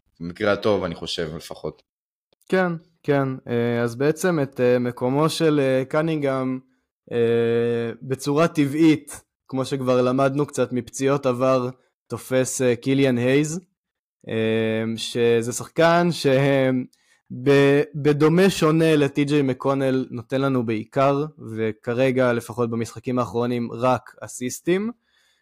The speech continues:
Speaker 2: אה, כשהוא כבר במשחקים האחרונים, אה, נותן שתים עשרה אסיסטים וארבע נקודות במשחק אחד, ושמונה אסיסטים וחמש נקודות במשחק אחר, אז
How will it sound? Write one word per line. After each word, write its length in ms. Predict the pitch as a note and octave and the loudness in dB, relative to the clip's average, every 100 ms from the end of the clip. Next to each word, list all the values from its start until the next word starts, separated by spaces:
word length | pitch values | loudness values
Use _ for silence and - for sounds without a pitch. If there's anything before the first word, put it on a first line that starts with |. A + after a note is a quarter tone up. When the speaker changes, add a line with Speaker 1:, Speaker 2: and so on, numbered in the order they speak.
| _ | _
Speaker 2:
אה, 380 | - A2 A2 G#2+ A2 | -6 -2 0 -2 -4
כשהוא 380 | - A#2+ A#2+ A#2 | -4 -2 -2 -2
כבר 280 | A2+ A#2+ A#2 | -2 -2 0
במשחקים 1300 | A2+ A2+ A2+ A2+ A2+ A2+ A2+ A2+ A#2 - B2 C3+ C3+ | 0 0 2 0 0 0 0 -2 -4 -6 -8 -4 -2
האחרונים, 800 | B2+ - A#2 B2 C3 C3 B2 B2 _ _ _ _ _ | -2 -2 -2 0 2 0 0 -4 _ _ _ _ _
אה, 140 | A2+ A2+ | -4 -2
נותן 460 | A#2 - C3+ C3 B2+ | -2 0 2 2 0
שתים 320 | - D#3+ E3 | 0 2 4
עשרה 260 | D#3+ C#3 | 4 2
אסיסטים 640 | B2+ - C#3 - C3 A#2 A2+ | 2 2 -2 0 0 0 -2
וארבע 300 | A#2 C3+ C#3 | -2 0 0
נקודות 440 | C#3 B2 B2+ B2+ A#2+ | 0 0 2 0 0
במשחק 340 | A#2 - A#2 | -6 -6 -10
אחד, 340 | A2+ C#3+ D3+ D3 B2 A2 A2 A2 G#2+ _ _ _ - | -4 0 2 0 -4 -2 -2 -2 -6 _ _ _ -12
ושמונה 380 | - C3+ C#3+ | -2 2 2
אסיסטים 400 | C#3+ C#3 B2 B2 | 2 0 -2 -2
וחמש 320 | A#2+ A#2+ B2 B2 | 0 0 0 0
נקודות 240 | A#2+ A2+ | -2 -2
במשחק 360 | A2 - A#2+ A2+ | -2 -4 -6 -6
אחר, 420 | G#2+ D3+ E3 C3 | -4 0 2 2
אז 260 | A#2 A2 | 0 -4